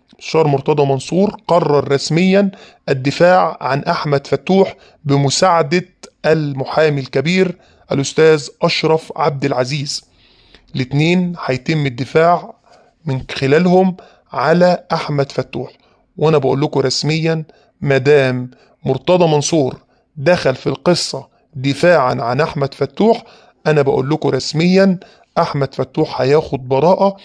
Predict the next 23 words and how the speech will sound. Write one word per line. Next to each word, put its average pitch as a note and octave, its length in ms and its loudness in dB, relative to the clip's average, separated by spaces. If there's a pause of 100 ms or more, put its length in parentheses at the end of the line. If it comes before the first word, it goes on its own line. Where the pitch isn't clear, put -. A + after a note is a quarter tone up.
(360)
أو A3 160 4
هيبقى D#3 560 0
في G#3 160 0
صلح، - 580 -2 (1200)
هياخد C#3+ 460 0
براءة E3 500 2 (500)
أو G3+ 180 4
هيبقى D#3+ 760 -2
في G3 360 2 (100)
صلح. - 460 -2 (360)
ولو C3+ 260 0
بقى D3+ 280 0
في F3+ 160 -4
صلح، G3 420 -2 (420)
أحمد D3 280 -2
فتوح - 600 -4
هيبقى D3+ 360 -2
براءة. E3+ 480 2 (240)
وأنا D#3 160 2
بقول C#3 260 0
لكم E3+ 260 0 (400)
أحمد C#3 440 -2
فتوح F3 540 0